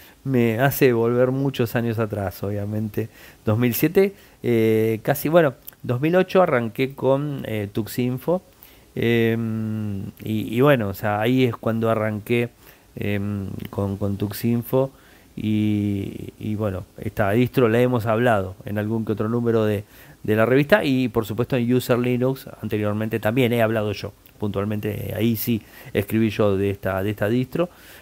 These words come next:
en su momento. Eh, y bueno, la verdad que interesante, me hace recordar lindas épocas, por así decirlo. Bueno, gente, llegamos al final del programa del día de hoy.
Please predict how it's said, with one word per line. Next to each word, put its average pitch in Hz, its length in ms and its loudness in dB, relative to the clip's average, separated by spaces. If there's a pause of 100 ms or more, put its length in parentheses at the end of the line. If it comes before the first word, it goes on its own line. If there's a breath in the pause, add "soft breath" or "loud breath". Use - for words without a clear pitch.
(100)
en 101 200 -2
su 101 120 -6
momento. 117 560 -2 (300 soft breath)
Eh, 107 220 -2
y - 40 0
bueno, 151 240 0
la 139 120 -2
verdad 170 180 0
que 143 380 -2
interesante, 123 600 0
me 113 120 -6
hace 117 120 -4
recordar 113 560 0 (440 loud breath)
lindas 113 580 -2
épocas, - 800 -6
por 98 160 0
así 95 180 -2
decirlo. - 360 -8 (540 loud breath)
Bueno, 190 140 8
gente, 214 180 4
llegamos 208 280 0
al 190 80 4
final 196 180 0
del 196 80 2
programa 175 240 2
del 170 80 -2
día 123 140 2
de 104 40 0
hoy. 87 140 -2